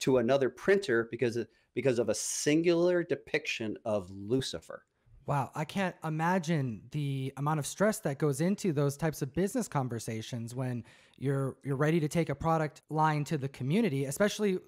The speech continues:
Speaker 2: this recent one. We're talking about this recent Kickstarter. We were just talking about this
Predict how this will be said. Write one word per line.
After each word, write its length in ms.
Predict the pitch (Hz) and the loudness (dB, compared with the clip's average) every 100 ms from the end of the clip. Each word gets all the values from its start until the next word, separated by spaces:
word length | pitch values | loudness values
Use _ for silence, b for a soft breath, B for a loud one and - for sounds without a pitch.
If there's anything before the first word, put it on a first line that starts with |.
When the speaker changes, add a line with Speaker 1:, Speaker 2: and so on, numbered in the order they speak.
| - | -4
Speaker 2:
this 180 | 180 | -2
recent 340 | 165 247 294 185 | 2 2 2 -2
one. 200 | 139 123 | -4 -4
We're 80 | 196 | 0
talking 360 | 240 226 214 | 0 0 0
about 360 | 170 160 147 - | 0 0 -2 -4
this 200 | 180 - | -4 0
recent 280 | 247 240 220 | 0 0 -2
Kickstarter. 460 | 311 - 233 151 135 | -4 -2 -2 -2 -2
We 60 | |
were 60 | 156 | -4
just 180 | 196 - | -4 -2
talking 260 | 240 247 | -2 -2
about 260 | 185 117 117 | -4 -4 -8
this 240 | 143 143 | -10 -10